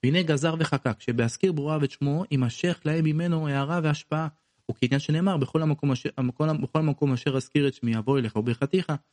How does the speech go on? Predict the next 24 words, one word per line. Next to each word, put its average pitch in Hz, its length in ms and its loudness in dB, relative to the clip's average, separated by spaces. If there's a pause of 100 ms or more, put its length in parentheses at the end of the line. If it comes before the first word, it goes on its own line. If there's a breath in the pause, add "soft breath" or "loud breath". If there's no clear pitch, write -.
(280)
אולם 151 220 4
כפי 160 340 2
השם 147 240 0
שיזכירהו 135 680 0
ויקראו 131 420 0
בו, 110 220 0 (320)
כך 131 140 -4
תהיה 175 220 2
ההשפעה 147 320 -2
נמשכת 147 420 0
על 127 80 0
ידי 131 120 2
האזכרה 151 380 -4
ההיא." 151 220 0 (340)
פירוש 156 280 2
כי - 120 -6
ההשפעה 175 440 -2
שתימשך 131 580 -2
תהיה 151 120 0
ממין 156 280 2
אותה 165 220 -2
השפעה 202 340 0
שעל 135 180 -2
סודה 214 420 0